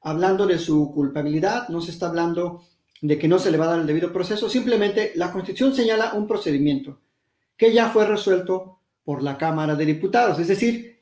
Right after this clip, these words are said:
ya se le suprimió la inmunidad procesal. La propia Constitución es ambigua, como yo ya lo he mencionado, en cuanto a qué sigue después.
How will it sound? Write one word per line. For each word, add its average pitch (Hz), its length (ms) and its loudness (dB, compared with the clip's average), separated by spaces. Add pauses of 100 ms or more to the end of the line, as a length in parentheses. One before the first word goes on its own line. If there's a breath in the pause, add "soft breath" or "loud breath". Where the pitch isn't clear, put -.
ya 190 200 4
se 262 120 2
le 247 80 2
suprimió 196 600 4
la 160 100 2
inmunidad 143 480 2
procesal. 160 580 -4 (380 soft breath)
La 165 120 -4
propia 294 300 0
Constitución 220 480 -4
es 214 140 -4
ambigua, 202 480 -6
como 135 240 -4
yo 165 120 -2
ya 175 140 0
lo 170 240 0
he 170 60 -2
mencionado, 165 640 -4 (260 soft breath)
en 151 140 2
cuanto 165 340 2
a 165 100 0
qué 196 120 4
sigue 180 320 4
después. - 840 -2